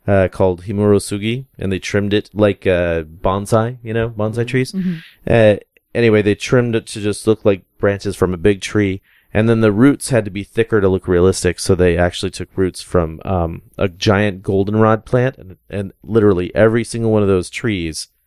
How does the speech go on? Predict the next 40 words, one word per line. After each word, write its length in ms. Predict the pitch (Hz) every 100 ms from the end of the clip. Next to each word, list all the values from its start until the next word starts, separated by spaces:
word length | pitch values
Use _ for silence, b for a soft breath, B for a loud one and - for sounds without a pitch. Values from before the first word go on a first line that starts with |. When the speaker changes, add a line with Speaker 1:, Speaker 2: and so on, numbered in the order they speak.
| _ _ _ _ -
Speaker 1:
has 340 | 101 95 -
those 240 | 92 82
roots. 340 | 87 87 80 -
And, 220 | 90 - _ _ -
um, 380 | 92 92 82 80 _ _ _ _ _ _ _ -
they 100 | 120
were 120 | 120
essentially, 640 | 123 - 262 - 123 113 -
you 140 | 127
know, 80 | 123
when 160 | 117
they 80 | 120
planted 440 | 110 - 180 170 120
them, 140 | 107
they 120 | 107
were 100 | 101
alive. 520 | 92 92 117 113 90
They 100 | 90
had 180 | 101 123
to 100 | 117 101
do 180 | - 113
this 260 | 95 95 -
right 320 | 95 110 113
before 360 | 107 - 113 101
the 80 |
filming 440 | 95 110 107 104 92
began 380 | 90 82 85 87
because 440 | 85 95 90 80
they 120 | 92
only 180 | 98 113
had 120 | 101
a 40 | 92
couple 240 | 110 90
days, 420 | 87 92 87 80
otherwise 340 | - 90 87 87
everything 300 | 90 87 90
would 100 | 87
start 240 | - 85
to 80 | 82
die. 440 | 82 76 73 58